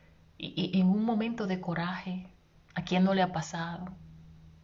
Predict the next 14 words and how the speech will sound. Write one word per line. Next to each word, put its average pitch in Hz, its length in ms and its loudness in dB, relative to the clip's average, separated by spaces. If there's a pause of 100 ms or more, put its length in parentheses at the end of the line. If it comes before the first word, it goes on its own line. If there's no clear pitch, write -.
(120)
Pero 180 140 -4
ya 190 140 4
después 220 240 -2
que 208 100 -2
la 190 140 4
palabra 175 280 0
está 185 200 0
dicha, 208 460 -6 (600)
eh, 175 240 -4 (160)
le 185 140 2
afecta 196 420 -2
mucho 185 320 2
al 180 120 -4
otro. 170 360 -6